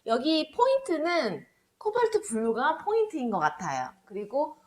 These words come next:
위에, 주방 위에는 보시게 되면은, 음, 우드로 진행이 되어 있으시고,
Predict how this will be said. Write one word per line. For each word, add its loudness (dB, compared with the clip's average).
위에, 0
주방 -2
위에는 0
보시게 -4
되면은, -4
음, -4
우드로 0
진행이 -4
되어 -2
있으시고, -2